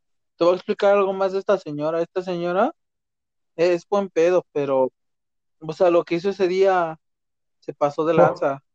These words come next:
Speaker 1: Aquí en
Speaker 2: sí, fue
Speaker 1: México
Speaker 2: una
Speaker 1: decimos
Speaker 2: ojetada.
Speaker 1: pas-, sí, co-,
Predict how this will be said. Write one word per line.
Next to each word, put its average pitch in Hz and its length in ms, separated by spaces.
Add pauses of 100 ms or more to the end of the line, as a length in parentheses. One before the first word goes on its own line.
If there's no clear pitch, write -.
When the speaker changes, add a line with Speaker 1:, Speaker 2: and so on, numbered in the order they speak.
(140)
Speaker 1:
Aquí - 200
en 180 80
Speaker 2:
sí, 214 140
fue 165 140
Speaker 1:
México - 20
Speaker 2:
una 170 80
Speaker 1:
decimos 165 340
Speaker 2:
ojetada. 165 100
Speaker 1:
pas-, 160 180 (1000)
sí, 254 340 (240)
co-, - 200